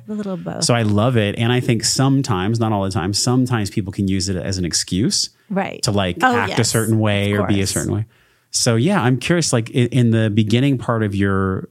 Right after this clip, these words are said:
Speaker 2: of your unpacking of the trauma,
Speaker 1: Mm.
Speaker 2: what did that look like for you? 'Cause emotional stress affects our beauty, men or women. Um, physiological stress affects our beauty,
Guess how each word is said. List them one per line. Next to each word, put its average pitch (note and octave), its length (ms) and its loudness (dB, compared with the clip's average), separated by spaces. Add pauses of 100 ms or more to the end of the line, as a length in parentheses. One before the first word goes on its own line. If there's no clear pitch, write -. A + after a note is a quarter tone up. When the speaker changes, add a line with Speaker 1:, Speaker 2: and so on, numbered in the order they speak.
(160)
Speaker 2:
of G#2 200 -2
your G2+ 140 0
unpacking G#2+ 600 0
of F#2+ 140 -4
the G2 80 -2
trauma, F#2 500 -4
Speaker 1:
Mm. F#3+ 440 -2
Speaker 2:
what - 180 2
did D#3 120 0
that C#3 240 0
look A#2+ 240 0
like A#2+ 220 -2
for - 140 -2
you? G2 220 -2
'Cause G#2+ 300 -2
emotional B2 560 0
stress G#2+ 540 -2
affects G2 400 -4
our F#2 80 -2
beauty, F#2 520 -4 (120)
men G2+ 180 2
or F#2+ 80 0
women. F#2 340 -2 (380)
Um, G2 280 -2
physiological A2+ 800 0
stress F#2+ 460 -2
affects F#2+ 380 -2
our F#2 120 0
beauty, F#2+ 460 -2